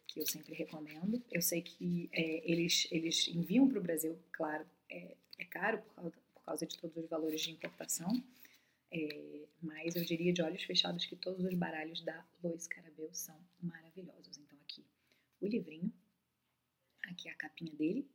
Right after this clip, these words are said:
que eu mostrei, a propagandinha que veio junto e a caixinha.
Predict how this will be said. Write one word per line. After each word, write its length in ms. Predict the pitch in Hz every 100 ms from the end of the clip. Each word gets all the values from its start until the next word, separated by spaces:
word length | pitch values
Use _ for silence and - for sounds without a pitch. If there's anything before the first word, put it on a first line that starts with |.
| _
que 100 | 160
eu 40 |
mostrei, 520 | 156 160 - 165 175 - - _ _ _ _ _ _ -
a 60 | -
propagandinha 680 | 196 180 175 175 165 165 165
que 140 | 160
veio 220 | 156 156
junto 340 | 156 214 277 - _ _ _ _ - - _ _ _ _ - - _ _ _
e 180 | 196 185
a 60 | 180
caixinha. 500 | 208 - - -